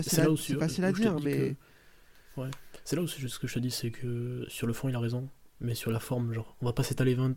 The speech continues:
Speaker 2: parce qu'on va dire ça toute la saison. Parti comme c'est parti, je pense
Speaker 1: Ouais.
Speaker 2: qu'on va dire ça toute la saison. Mais, euh, sur la forme, c'est compliqué. Je pense que, pour moi, euh, les problèmes, tu les gères en interne. Et, euh, et
Speaker 1: Quand,
Speaker 2: genre,
Speaker 1: quand
Speaker 2: mec, il dévoile tout, tout, tout devant le micro.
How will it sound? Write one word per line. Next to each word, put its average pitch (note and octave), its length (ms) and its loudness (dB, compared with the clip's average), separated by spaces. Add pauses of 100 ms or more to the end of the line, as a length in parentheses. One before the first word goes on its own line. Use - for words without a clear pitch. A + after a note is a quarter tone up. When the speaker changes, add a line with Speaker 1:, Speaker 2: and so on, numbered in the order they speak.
Speaker 2:
parce - 140 -2
qu'on A#2+ 100 -2
va A#2+ 80 2
dire A#2+ 100 -2
ça - 100 0
toute - 160 -6
la B2+ 60 2
saison. B2+ 260 2
Parti A#2 220 -4
comme B2 140 0
c'est - 80 -2
parti, A2+ 200 -2
je C3+ 60 0
pense - 120 2
Speaker 1:
Ouais. D#3+ 60 6
Speaker 2:
qu'on C#3+ 40 4
va A#2 60 2
dire A#2+ 100 -2
ça - 100 -4
toute - 140 -14
la A#2 80 -8
saison. B2 200 -2 (800)
Mais, B2 360 2
euh, A2+ 240 0 (460)
sur - 200 -2
la A2+ 100 2
forme, B2+ 300 2
c'est - 140 -4
compliqué. A#2 340 0
Je A#2 60 -4
pense A#2+ 160 -2
que, A2+ 340 -2 (320)
pour C3 140 4
moi, C#3+ 280 2 (140)
euh, A#2 420 -6 (220)
les A2+ 140 -4
problèmes, B2 240 0
tu A#2 100 -4
les A#2+ 60 2
gères A2 100 0
en A2+ 80 -2
interne. A#2 320 -2 (760)
Et, A#2 260 2
euh, G#2+ 340 -2 (560)
et G#2+ 240 0
Speaker 1:
Quand, - 140 -6
Speaker 2:
genre, A2+ 100 -2
Speaker 1:
quand F#3+ 80 0
Speaker 2:
mec, F3 160 2
il C3 40 0
dévoile B2+ 420 2
tout, A3 240 12 (400)
tout, F#3+ 200 6 (280)
tout F3 160 2
devant C#3+ 160 4
le C#3 60 4
micro. C#3 300 -2